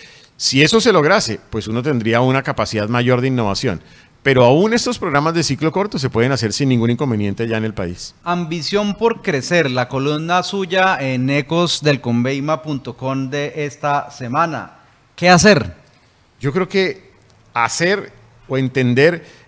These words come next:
Speaker 1: que si nosotros no crecemos al seis por ciento no vamos a tener ni recaudo tributario, ni generación de empleo, ni inversión productiva y social. Entonces, ¿cómo crecer al seis por ciento? Pues identificando unos sectores productivos claves. Ahí es donde yo digo,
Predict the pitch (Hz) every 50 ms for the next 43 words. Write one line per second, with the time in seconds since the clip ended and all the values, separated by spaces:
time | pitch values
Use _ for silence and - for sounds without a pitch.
0 | _ _ 120 127 - 131 120 113 127 131 110 151 170 160 175 170 170 185 175 143
1 | 175 165 165 165 151 123 95 123 123 123 - - 131 - 160 147 123 143 143 147
2 | 139 135 139 147 147 151 143 - 120 110 110 110 101 113 120 113 110 104 107 -
3 | 127 123 123 127 143 131 135 131 107 101 - 123 120 117 110 98 92 98 113 120
4 | 107 117 120 113 110 104 101 - - 117 113 117 117 127 127 120 123 127 131 131
5 | 127 110 90 80 - 120 131 139 139 131 127 120 113 110 - 131 120 131 143 147
6 | 127 107 - 110 110 110 113 123 117 113 104 - - 143 127 98 - - - -
7 | - - - - - - - - - 117 107 131 123 131 123 - - 165 170 196
8 | 240 202 233 214 151 196 180 190 190 214 208 196 190 - 196 185 - - 240 214
9 | 180 - 87 - - - - - _ _ _ _ - 107 - - 117 107 101 113
10 | 98 107 101 - 110 120 135 147 156 151 - - 123 - - - 160 151 147 151
11 | 156 - - 156 147 123 110 - - 117 110 107 117 117 - - - 175 156 101
12 | - - - - - - - - 131 135 135 135 156 165 156 147 127 139 156 170
13 | 156 113 98 73